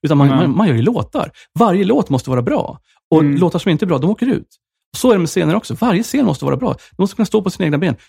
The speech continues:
Speaker 1: Sen kan man fundera på att sätta ihop dem med någon jävla story. Men det kommer sen. För det
Speaker 2: Mm.
Speaker 1: viktiga är scenerna.
Speaker 2: Så tänker jag när jag gör, um, stand-up-timmar.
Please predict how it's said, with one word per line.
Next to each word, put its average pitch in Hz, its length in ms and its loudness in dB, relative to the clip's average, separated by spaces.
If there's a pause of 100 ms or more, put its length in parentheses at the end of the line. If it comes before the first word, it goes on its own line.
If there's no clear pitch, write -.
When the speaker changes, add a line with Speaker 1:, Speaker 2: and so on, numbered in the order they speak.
(140)
Speaker 1:
Sen 277 240 2
kan 170 120 0
man 120 180 0
fundera 117 220 -2
på 113 80 -4
att 107 60 -2
sätta 110 160 -8
ihop 101 200 -2
dem 120 100 0
med 110 80 0
någon 101 80 -2
jävla 101 120 -6
story. 135 260 -2 (200)
Men 120 60 -4
det 180 60 2
kommer 175 160 0
sen. - 300 -4 (200)
För 143 80 2
det 131 40 2
Speaker 2:
Mm. 143 120 2
Speaker 1:
viktiga 139 220 -2
är 120 60 0
scenerna. 139 500 -4 (560)
Speaker 2:
Så 175 120 -2
tänker 175 320 -4
jag 156 180 -4
när 147 220 -2
jag 139 140 -2
gör, 127 580 -2
um, 123 280 -8
stand-up-timmar. 123 920 -6